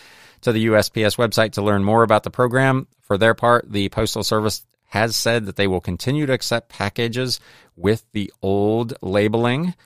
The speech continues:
through September thirtieth of this year. So Amazon essentially has a couple of months grace period to get this thing fixed. But man, that, that's just bizarre to me. I don't, I don't get that one at all.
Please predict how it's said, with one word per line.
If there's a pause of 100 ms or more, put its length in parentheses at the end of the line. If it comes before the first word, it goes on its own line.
(260)
through
September
thirtieth
of
this
year.
So
Amazon
essentially
has
a
couple
of
months
grace
period
to
get
this
thing
fixed.
But
man,
that, (1000)
that's
just
bizarre
to
me.
I
don't,
I
don't
get
that
one
at
all.